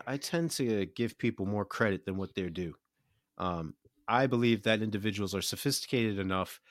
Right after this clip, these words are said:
that when given an appetizer, um, it only builds the suspense and the craving and the desire for the entree. Whereas you reminded me that, no, some people are just satisfied with the,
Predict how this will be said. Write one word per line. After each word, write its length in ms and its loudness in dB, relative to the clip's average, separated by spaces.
that 300 6
when 280 -2
given 240 4
an 120 2
appetizer, 800 2
um, 400 -2
it 120 6
only 220 4
builds 680 4
the 120 -8
suspense 760 0
and 160 0
the 80 -2
craving 520 2
and 100 -2
the 60 -2
desire 500 2
for 180 -4
the 140 -2
entree. 440 -4
Whereas 500 2
you 560 2
reminded 440 0
me 100 2
that, 200 2
no, 200 0
some 220 -2
people 220 0
are 60 2
just 180 0
satisfied 540 0
with 180 -2
the, 360 0